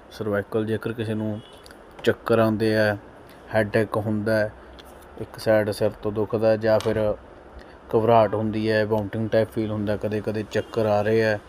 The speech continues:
ਤਾਂ ਗਰਦਨ 'ਚ ਪੇਨ ਹੁੰਦਾ ਹੈ, ਤਾਂ ਉਹਨਾਂ ਦੇ ਅੱਜ ਆਪਾਂ ਇਲਾਜ ਦੀ ਗੱਲ ਕਰਨ ਜਾ ਰਹੇ ਹਾਂ। ਤਾਂ ਉਸ ਦੇ ਇਲਾਜ ਦੇ ਲਈ ਆਪਾਂ ਸਭ ਤੋਂ ਪਹਿਲਾਂ ਦਸ ਦਿਨਾਂ ਦੀ ਮੈਡੀਸਿਨ ਇਹ ਖਾ ਸਕਦੇ ਨੇ, ਜਿਵੇਂ ਬੀਟਾ ਹਿਸਟਾਈਨ ਅੱਠ ਐਮ ਜੀ, ਜੇ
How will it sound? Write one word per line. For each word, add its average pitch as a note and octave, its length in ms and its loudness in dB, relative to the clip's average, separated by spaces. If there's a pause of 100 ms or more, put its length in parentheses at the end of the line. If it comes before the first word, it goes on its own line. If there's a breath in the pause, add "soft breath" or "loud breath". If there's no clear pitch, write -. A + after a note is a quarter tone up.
(640 loud breath)
ਤਾਂ A2 400 0
ਗਰਦਨ A#2 580 0
'ਚ A#2 120 -4
ਪੇਨ A2 280 -2
ਹੁੰਦਾ G#2 320 -2
ਹੈ, G2+ 140 -2 (500)
ਤਾਂ A#2+ 380 -4 (180)
ਉਹਨਾਂ C3 320 2
ਦੇ C3 200 2 (240)
ਅੱਜ A2+ 160 0
ਆਪਾਂ A2+ 360 -4
ਇਲਾਜ G#2+ 300 0
ਦੀ A2+ 240 -4
ਗੱਲ G2+ 160 0
ਕਰਨ G2 280 -6
ਜਾ F2+ 160 -10
ਰਹੇ G2 140 -12
ਹਾਂ। G#2 100 -12 (600 loud breath)
ਤਾਂ - 100 0
ਉਸ C#3+ 200 4
ਦੇ E3 80 4
ਇਲਾਜ C3 300 8
ਦੇ B2+ 80 0
ਲਈ A#2 220 2
ਆਪਾਂ A2+ 320 -2
ਸਭ A2 180 -6
ਤੋਂ - 160 -8
ਪਹਿਲਾਂ A#2+ 180 -2
ਦਸ A2 240 0
ਦਿਨਾਂ A2 240 -4
ਦੀ G#2+ 240 -8 (140)
ਮੈਡੀਸਿਨ A2 600 -6 (160)
ਇਹ A2+ 160 -4
ਖਾ G2 220 0
ਸਕਦੇ G2+ 300 -6
ਨੇ, G#2+ 160 -6
ਜਿਵੇਂ A2 200 -6
ਬੀਟਾ G#2+ 360 -2
ਹਿਸਟਾਈਨ G#2 440 -4 (160)
ਅੱਠ G#2+ 240 -6
ਐਮ G#2+ 140 -2
ਜੀ, G#2+ 160 -6 (540 loud breath)
ਜੇ A#2 120 -2